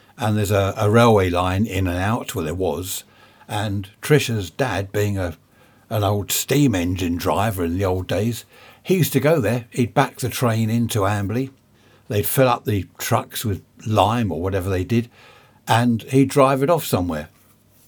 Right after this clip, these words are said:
So it's nice to have a, a bit of local history that we can go and have a look at. There's another place. We go to the wetlands at Arundel, the wildfowl place, but we've just seen on the map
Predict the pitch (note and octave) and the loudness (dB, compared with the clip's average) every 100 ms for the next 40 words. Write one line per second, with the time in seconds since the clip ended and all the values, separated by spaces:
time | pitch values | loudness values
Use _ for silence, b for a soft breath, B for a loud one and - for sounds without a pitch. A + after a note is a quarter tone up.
0 | _ - B2 G#2 G#2 B2 G#2 - A2 G#2 | _ 0 0 2 -2 -2 -2 -2 -2 -2
1 | A#2 F#2+ G2+ G2 - - G#2 G#2 G#2+ - | -4 -2 0 0 -6 -2 0 0 -2 -2
2 | A2+ - - F2+ G#2 A2+ G2+ G2+ A2+ G#2 | -4 -4 -4 -4 -4 -6 -8 -4 -2 0
3 | F#2+ G2+ G#2 A2 - D2+ - - _ B | 0 0 0 -2 -4 -16 -20 -20 _ B
4 | B B B C3+ A#2+ A2+ C#3+ A3 - - | B B B 0 4 2 2 0 -2 -4
5 | D#2 A2 A2 - - _ _ _ - A2 | -4 -6 -8 -10 -14 _ _ _ -6 2
6 | C#3 C3 G#2 A2+ B2 G2 E2 D#2+ G2 - | 2 2 2 2 2 -2 -4 -4 -6 -6
7 | - - A2+ A2+ A2+ F#2 D#2+ G2 F#2+ G2+ | -8 -4 0 2 2 0 -2 0 2 2
8 | G2 F2+ - - F2+ E2+ D2+ - G2 F2 | 0 -2 -8 -4 -2 -2 -4 -10 -6 -4
9 | A2+ - - B B B B - C#3+ C#3+ | -4 -8 -14 B B B B 4 6 6
10 | A#2+ F#3+ - D#3+ A#2+ G#2 F#2+ F#2+ G2+ D2 | 2 -2 -2 0 2 2 0 0 -2 -4